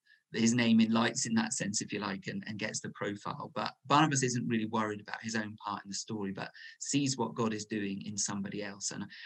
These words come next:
I just believe God wants to call us to that. He wants to call us to be Barnabases, to be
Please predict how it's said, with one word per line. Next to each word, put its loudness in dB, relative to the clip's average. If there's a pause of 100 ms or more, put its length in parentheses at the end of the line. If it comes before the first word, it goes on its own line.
(100)
I 0
just 4
believe 4
God 2
wants -2
to -4
call -4
us -8
to -10
that. -8 (420)
He -2
wants 4
to -2
call 0
us -2
to -8
be 2
Barnabases, -2
to -8
be 0